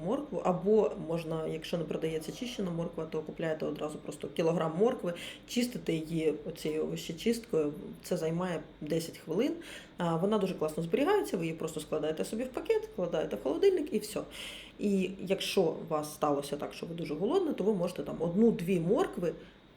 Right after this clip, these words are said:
плюс до меню з'їсти. Увага, одна-дві моркви — це не дорівнює одну-дві цукерки. Да? Цукерки та шоколад, там все пораховано, або фрукти. І ще раз, ви можете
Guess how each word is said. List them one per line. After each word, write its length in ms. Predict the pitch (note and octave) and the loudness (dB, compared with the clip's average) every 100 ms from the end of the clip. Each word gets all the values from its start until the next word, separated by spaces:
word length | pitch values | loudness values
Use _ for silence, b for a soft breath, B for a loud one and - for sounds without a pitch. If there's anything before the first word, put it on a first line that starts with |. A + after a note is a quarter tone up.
| - | 6
плюс 500 | A#3 A#3 F3+ - - | 10 12 10 4 -6
до 240 | E3 D#3+ D#3 | -4 2 4
меню 380 | D3+ E3+ D4+ E4 - | 4 4 2 0 -4
з'їсти. 420 | D#3+ D3 - - F3 - - - - - | -2 -2 -4 -12 -14 -18 -20 -20 -10 2
Увага, 480 | G#3 F3+ D3+ D#3 - | 6 8 6 2 -4
одна-дві 500 | F3 F3 F#3+ F3+ F3 | -2 4 4 4 2
моркви — 360 | E3 C4+ - G3+ - | 4 2 2 -2 0
це 80 | |
не 100 | E3 | 0
дорівнює 420 | E3 F3 A#3 G#3 E3 | 0 0 2 4 4
одну-дві 560 | D#3+ F3 F3+ D#3 F#3 | 2 0 -2 -2 -2
цукерки. 520 | G3 D#3+ D3 - - | -2 -4 -4 -6 -8
Да? 140 | D3 G3+ | -4 -4
Цукерки 600 | - - F#3+ A#3 E3+ D#3 - | -4 2 2 2 -2 -4 -4
та 100 | D#3+ | -6
шоколад, 520 | - - D#3+ G#3+ - | -4 -4 -2 -2 -2
там 120 | D3+ | -4
все 160 | D3+ E3 | -4 -6
пораховано, 580 | D#3+ D3 - A#3+ G3 D#3 | -6 -6 0 2 2 -2
або 180 | D3 | -4
фрукти. 420 | D3+ G#3+ A3+ - E3 B B B B B - | -4 -2 -2 -2 -6 B B B B B -6
І 100 | F3 | -4
ще 260 | E3+ D#3 - | -2 -4 -6
раз, 120 | - - | -8 -4
ви 140 | E3+ | -2
можете 520 | D3+ E3+ B3 C#4 - | 2 2 2 0 -4